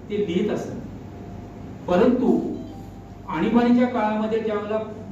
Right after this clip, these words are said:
अ, बंधनं आली, त्यावेळेला देखील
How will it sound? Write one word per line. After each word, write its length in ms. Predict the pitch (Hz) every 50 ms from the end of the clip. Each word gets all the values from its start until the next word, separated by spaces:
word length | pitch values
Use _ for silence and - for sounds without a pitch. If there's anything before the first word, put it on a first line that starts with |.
| - - - - - - - - - 156
अ, 80 | 147
बंधनं 440 | 143 139 160 160 180 180 185 214 226
आली, 300 | 220 - 180 160 165 165 - - - - - - - - - - -
त्यावेळेला 500 | 170 175 190 208 214 214 214 214 220 220
देखील 400 | 220 214 202 196 185 180 165